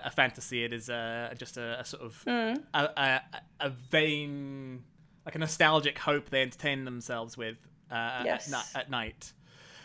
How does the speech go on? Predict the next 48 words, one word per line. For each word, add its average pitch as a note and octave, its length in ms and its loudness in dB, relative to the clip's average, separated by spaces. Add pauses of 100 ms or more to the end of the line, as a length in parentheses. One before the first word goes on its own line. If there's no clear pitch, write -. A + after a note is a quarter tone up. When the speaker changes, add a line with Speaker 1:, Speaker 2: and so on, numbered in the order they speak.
(240)
Speaker 1:
Uh, C3 340 4
'cause D3+ 120 0
they F3+ 80 10
don't A3 160 10
know A3+ 160 8
it A3+ 80 6
happened, C3 460 4
and C3+ 80 -8
it's C#3 180 -10
just E3 200 -2
that E3 140 2
uncertainty. D#3+ 840 -4 (800)
Um, D#3+ 580 2
yeah, G#3 200 4
that's, F#3+ 300 -2
I G#3 100 -2
think A#3 160 -4
that's, F#3 260 -6
that's, - 420 -12 (240)
it's, - 140 -18 (100)
it's - 140 -8
quite - 200 -8
deft. - 440 -4 (1120)
Uh, C3+ 300 2
allowing D#3+ 520 8
it D3 160 -2
to D#3 100 -2
sort D3+ 200 -4
of C#3 180 -4
exist D#3 460 -2
in D#3+ 140 2
this, D#3+ 340 0
uh, F3+ 360 10
<laughs> E3 40 0
you G3 100 4
know, F#3 140 4
probability F#3+ 560 4
space, E3 560 2
if - 160 -2
you D#3+ 100 6
like. D3 180 6
Speaker 2:
It A#3+ 140 4
is, A3 640 10
and B3 180 6
that's, B3 240 6
that's B3 220 4
exactly A3+ 500 2
it. G#3 540 0